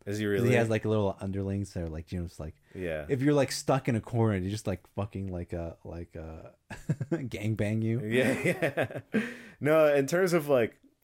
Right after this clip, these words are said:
Speaker 1: there's been thousands of iterations of the Grim Reaper or the Devil
Speaker 2: Uh-huh.
Speaker 1: in, like, video games. So, uh, I think that one kinda takes the cake. That's, like, the qu-,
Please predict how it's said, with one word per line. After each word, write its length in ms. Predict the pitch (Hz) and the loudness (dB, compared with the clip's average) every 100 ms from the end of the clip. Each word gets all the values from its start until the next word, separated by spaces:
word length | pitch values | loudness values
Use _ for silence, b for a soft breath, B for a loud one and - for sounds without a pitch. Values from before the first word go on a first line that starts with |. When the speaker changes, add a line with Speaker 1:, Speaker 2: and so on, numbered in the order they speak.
| _ 131 | _ -2
Speaker 1:
there's 160 | 127 | 2
been 160 | 131 131 | 2 2
thousands 520 | 117 117 123 123 113 | 2 4 4 2 -2
of 140 | 107 | -4
iterations 540 | 110 104 98 98 101 90 | 0 2 2 0 -4 -6
of 220 | 92 80 | -8 -8
the 180 | - 92 | -10 -6
Grim 260 | 101 107 101 | -2 -2 -2
Reaper 500 | 92 90 98 90 92 | -4 -4 0 0 0
or 240 | 92 90 87 | -4 -6 -6
the 160 | 90 | -8
Devil 560 | 92 90 90 87 87 87 | -4 -2 0 0 -2 -2
Speaker 2:
Uh-huh. 220 | 117 117 113 | 0 0 0
Speaker 1:
in, 120 | 104 101 | -4 -4
like, 180 | 92 87 | -6 -4
video 260 | 98 98 | -2 -2
games. 420 | 95 95 90 - | -2 -4 -6 -10
So, 220 | - - 127 | -10 -8 0
uh, 180 | 110 107 | 2 4
I 100 | 110 | 2
think 220 | 107 127 | 0 -2
that 200 | 104 98 90 | 0 -2 -2
one 180 | 87 80 | -6 -8
kinda 220 | - 87 | -10 -8
takes 260 | - 87 - | -8 -10 -10
the 80 | - | -12
cake. 300 | 85 78 - | -10 -8 -6
That's, 180 | 90 | -6
like, 140 | 98 87 | -4 -8
the 80 | 80 | -10
qu-, 180 | - | -14